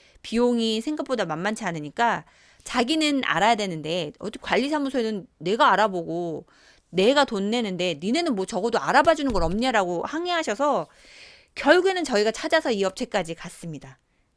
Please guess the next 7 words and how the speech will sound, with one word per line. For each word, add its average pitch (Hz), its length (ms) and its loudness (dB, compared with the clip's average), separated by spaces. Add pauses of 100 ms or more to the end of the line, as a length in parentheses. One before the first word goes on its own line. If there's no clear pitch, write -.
(420)
인근에 208 460 -2
뭐 175 200 -4
아파트, 156 800 -4
막 170 320 -6
집합 - 300 -10
건물 185 180 -6
다 208 280 -10